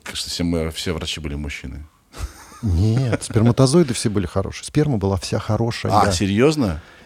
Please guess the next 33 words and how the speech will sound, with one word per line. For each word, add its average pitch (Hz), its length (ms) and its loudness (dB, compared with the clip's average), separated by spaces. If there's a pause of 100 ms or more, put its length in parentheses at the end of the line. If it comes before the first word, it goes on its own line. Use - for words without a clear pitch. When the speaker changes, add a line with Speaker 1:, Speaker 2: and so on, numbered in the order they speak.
Speaker 2:
И - 80 -2
Speaker 1:
Я 104 80 6
Speaker 2:
вот 120 80 6
Speaker 1:
думал, 113 120 8
опять 123 300 4
эго. 85 400 2
Speaker 2:
и 123 80 4
вот 143 160 0
тут 156 160 -6
сколько - 280 -4
прошло? 98 320 -6
Ну, 104 240 -8
сорок 127 340 -4
семь, 120 360 -2
пятьдесят - 380 -2
лет. 85 240 -4 (680)
И 120 100 2
за, 120 220 6 (140)
за 110 180 2
это 135 220 6
время 123 500 4 (460)
пятьдесят 123 560 2
процентов 104 560 0 (320)
бесплодия — 110 720 4
это 95 200 -2
мужской 92 380 -2
фактор. - 500 -8
Speaker 1:
Да 127 260 10
ладно? 110 520 8
Speaker 2:
Всего 127 340 4
за 127 120 2
пятьдесят 104 480 -4
лет, 90 220 -6